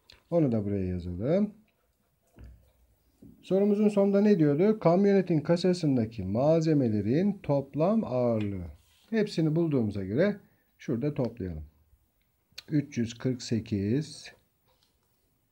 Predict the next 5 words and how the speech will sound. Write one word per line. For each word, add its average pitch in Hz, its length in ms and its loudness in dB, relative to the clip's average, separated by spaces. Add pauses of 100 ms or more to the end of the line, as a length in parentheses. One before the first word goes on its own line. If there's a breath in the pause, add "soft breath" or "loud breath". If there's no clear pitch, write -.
(180)
büyükten 120 460 0
küçüğe 117 320 -4
doğru 104 200 -2
yazarak 101 640 -4 (1400)
yapıyorum. 104 640 -4